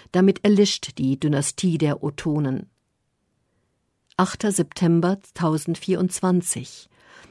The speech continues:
Die Salier sind oben angekommen. In Mainz wird Konrad der Zweite zum König gekrönt. Das salische Jahrhundert beginnt. Siehe Seite vierunddreißig.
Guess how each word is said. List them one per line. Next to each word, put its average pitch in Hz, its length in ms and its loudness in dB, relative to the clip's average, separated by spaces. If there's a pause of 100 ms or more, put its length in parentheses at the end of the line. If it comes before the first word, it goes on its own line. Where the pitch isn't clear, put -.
Die 196 160 6
Salier 196 460 4
sind 151 300 0
oben 156 280 0
angekommen. 139 840 -4
In 160 140 2
Mainz 185 420 4
wird 135 160 -4
Konrad 156 380 2
der 151 140 -2
Zweite 175 440 0
zum 180 240 -2
König 190 400 2
gekrönt. 165 540 0 (300)
Das 185 180 0
salische 208 460 2
Jahrhundert 156 720 0
beginnt. 139 600 -6 (340)
Siehe 190 340 4
Seite 156 360 -2
vierunddreißig. 165 960 -4